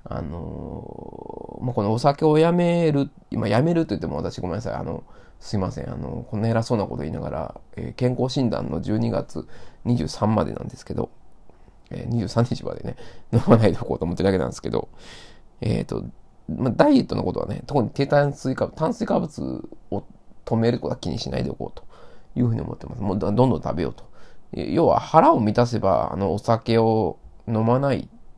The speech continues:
ていうか、お酒の欲が減るっていうところは多分にあるんですよね。あの、この断酒会の、えー、でも重要なことされてるのはも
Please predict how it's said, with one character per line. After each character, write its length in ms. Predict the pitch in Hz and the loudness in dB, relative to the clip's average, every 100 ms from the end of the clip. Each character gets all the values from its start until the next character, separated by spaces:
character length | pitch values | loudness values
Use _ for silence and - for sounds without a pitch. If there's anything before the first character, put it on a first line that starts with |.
| - - - - | -20 -20 -20 -14
て 80 | - | -8
い 20 | |
う 20 | 82 | -6
か、 80 | |
お 140 | - 117 | -4 -4
酒 260 | 120 147 | -2 2
の 280 | 131 104 110 | 4 4 2
欲 240 | 127 - - | 2 2 -2
が 120 | - | -2
減 180 | 110 113 | 0 0
る 40 | |
っ 20 | |
て 220 | 110 - | -2 -6
い 80 | 58 | -6
う 120 | 52 - - - - - - | -6 -10 -18 -20 -20 -20 -10
と 100 | - | -2
こ 120 | 104 | 0
ろ 20 | |
は 40 | 98 | 4
多 140 | - | 8
分 200 | 113 127 | 8 6
に 80 | 117 | 4
あ 80 | 95 | 0
る 80 | 92 50 - - | -2 -6 -12 -12
ん 40 | - | -10
で 80 | - | -10
す 120 | - | -8
よ 80 | - | -8
ね。 180 | - - | -8 -6
あ 100 | 104 | -2
の、 460 | 92 80 53 - - - - - - | 0 0 -4 -8 -16 -20 -20 -20 -10
こ 100 | - | -4
の 120 | 87 87 | -2 6
断 220 | 117 120 | 8 8
酒 160 | - | 2
会 300 | 123 147 156 | 0 2 4
の、 280 | 160 160 160 - - - - - | 4 2 2 -6 -20 -20 -20 -12
え 300 | - - 60 | -8 -8 -4
ー、 40 | |
で 80 | 131 | 2
も 100 | 123 | 2
重 100 | 117 | 4
要 60 | 123 | 2
な 80 | 107 | 0
こ 80 | |
と 60 | - | 0
さ 120 | 104 | 0
れ 80 | 92 | 0
て 80 | 104 | 0
る 80 | 101 | 2
の 80 | |
は 80 | 117 | 2
も 300 | 80 71 - | 0 -2 -6